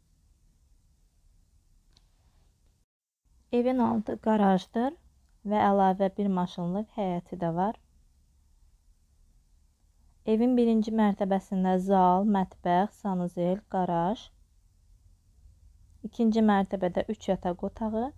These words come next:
bir zal yerləşir. İstilik sistemi kombidir və birinci mərtəbə isti polla təchiz olunub.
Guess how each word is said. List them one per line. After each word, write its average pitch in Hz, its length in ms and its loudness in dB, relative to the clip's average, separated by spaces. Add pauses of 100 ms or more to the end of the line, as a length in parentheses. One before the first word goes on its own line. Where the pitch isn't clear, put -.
(140)
bir 202 180 -2
zal 175 320 -2
yerləşir. 175 540 -6 (1600)
İstilik 208 520 -2
sistemi 180 500 -4
kombidir 202 840 0 (720)
və 208 160 0
birinci 220 420 4
mərtəbə 196 540 2
isti - 260 -6
polla 190 460 -2
təchiz 190 400 -6
olunub. 165 380 -4